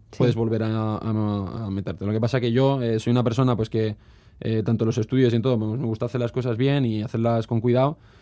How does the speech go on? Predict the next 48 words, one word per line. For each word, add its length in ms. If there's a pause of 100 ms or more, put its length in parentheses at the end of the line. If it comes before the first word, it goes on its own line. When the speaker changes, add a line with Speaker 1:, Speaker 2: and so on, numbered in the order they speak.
(100)
Speaker 2:
y 400
me 140
grabo, 560 (280)
me 140
he 40
estudiado 480
a 20
lo 80
largo 240
de 60
los 160
Speaker 1:
Mm. 20
Speaker 2:
años 360
y 120
he 40
descubierto 480
cuál 140
es 60
la 80
mejor 260
técnica. 340
De 100
hecho, 140
he, 300
he 20
batido 360
trece 260
veces 240
el 60
récord 220
de 40
España 240
en 80
esa 120
prueba. 200
Speaker 1:
Ya. 280 (340)
¿Y, 200
y 100
cuál 160
es 100
la 60
mejor 280
técnica? 420 (400)
Speaker 2:
La 60
mejor 220
técnica 280
es 80
nadar. 460